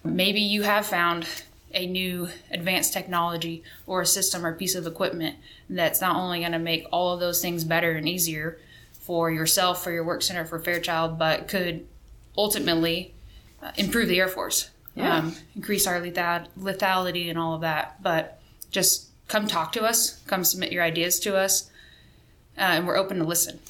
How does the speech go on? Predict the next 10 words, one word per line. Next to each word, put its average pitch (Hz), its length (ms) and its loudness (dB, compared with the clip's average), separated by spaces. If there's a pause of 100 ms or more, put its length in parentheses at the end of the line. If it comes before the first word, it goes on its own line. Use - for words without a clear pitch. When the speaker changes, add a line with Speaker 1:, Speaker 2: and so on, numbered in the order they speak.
(560)
Speaker 1:
And 196 320 2 (320)
so 190 300 4
our 226 180 4
job, 196 400 2 (840)
one, 208 240 2
is 208 140 2
to 214 60 -2
create 202 220 2
an 180 60 0
avenue 175 460 -2